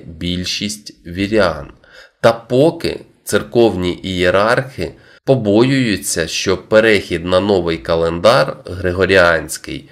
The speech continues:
може спровокувати протистояння та розкол серед українських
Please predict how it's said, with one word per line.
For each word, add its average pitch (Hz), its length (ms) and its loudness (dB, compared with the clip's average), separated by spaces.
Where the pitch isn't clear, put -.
може 143 680 2
спровокувати 87 1160 -2
протистояння 104 1080 0
та 87 200 0
розкол 95 680 -2
серед 92 560 -2
українських 80 1000 -10